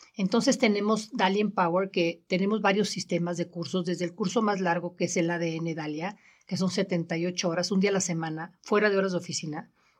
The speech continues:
que puedas venir. Y tenemos cursos de doce horas, de que son difer-, hazte cuenta, workshop plus action, que se llama, que son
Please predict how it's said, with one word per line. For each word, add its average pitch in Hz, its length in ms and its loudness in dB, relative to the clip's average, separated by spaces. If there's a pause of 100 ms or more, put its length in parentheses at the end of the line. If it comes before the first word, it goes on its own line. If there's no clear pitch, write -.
(120)
que 180 100 -4
puedas 175 240 0
venir. 156 240 -8 (560)
Y 190 120 0
tenemos 202 320 4
cursos 202 380 2
de 180 100 4
doce 190 300 4
horas, 185 300 4
de 185 120 0
que 180 100 -2
son 185 240 2
difer-, 190 320 0
hazte 185 180 -4
cuenta, 185 240 0
workshop 196 520 2
plus 180 240 0
action, 180 340 -2
que 185 80 -8
se 170 160 -6
llama, 170 240 -6
que 180 100 -6
son 190 300 0